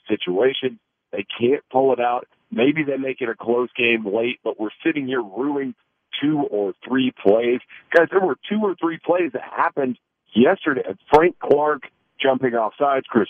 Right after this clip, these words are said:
Jones jumping off sides, Bashaud Breeland, defensive pass interference, that we would all be talking about as major turning points in this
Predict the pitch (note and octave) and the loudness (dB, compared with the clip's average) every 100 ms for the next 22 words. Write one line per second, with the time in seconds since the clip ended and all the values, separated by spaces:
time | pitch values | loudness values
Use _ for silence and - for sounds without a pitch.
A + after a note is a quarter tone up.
0 | - D#3+ E3 D3+ C#3 C3+ B2+ B2+ B2 - | 0 4 4 2 0 0 0 -2 -4 -2
1 | C3 B2+ A#2+ - - A#2 G2+ B2 C3 D3 | -2 -2 -4 -10 -2 0 0 0 2 2
2 | C3+ B2+ A2+ B2+ A2+ G2+ B2 B2 A2+ G#2 | 0 -2 0 0 0 0 2 2 0 -2
3 | - D3+ D3 _ - _ C#3 - A#2+ D3 | 2 4 2 _ -20 _ 2 2 0 -4
4 | G#3 G3 D#3+ D#3+ D#3 D3 - D3 C#3+ C3+ | -2 -2 -2 -4 -6 -12 0 0 0 -2
5 | B2+ A#2+ A2+ G#2+ G#2 - A2+ C#3 - D3+ | -4 -2 -4 -2 -4 -4 -4 -4 -2 -6
6 | - C#3 C3+ B2+ B2 A#2 G#2+ G2+ | -2 -4 -4 0 0 2 2 0